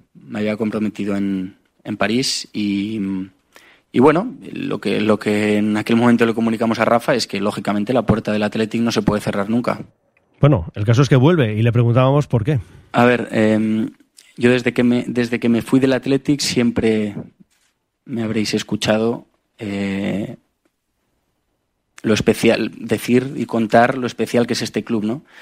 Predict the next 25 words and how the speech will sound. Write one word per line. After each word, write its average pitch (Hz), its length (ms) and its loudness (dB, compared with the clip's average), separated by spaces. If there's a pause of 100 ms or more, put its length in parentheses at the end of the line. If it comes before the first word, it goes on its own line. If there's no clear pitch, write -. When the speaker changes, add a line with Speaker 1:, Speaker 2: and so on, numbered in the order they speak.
(300)
Speaker 1:
Yo 123 120 2
creo 131 140 4
que 127 80 4
tú - 120 4
te - 120 2
vas 135 160 2
del 131 120 0
Athletic, 135 420 0
pero 120 160 2
el 113 80 0
Athletic 120 360 -2
no 127 100 2
se - 120 0
va 113 100 2
de 107 120 0
ti. 101 280 -4 (240)
Yo 107 240 -8
creo 110 220 -4
que, 104 420 0 (720)
que, 104 720 0
que - 80 0
este 120 220 2
club 135 160 -2
te 127 100 0
marca 117 420 -2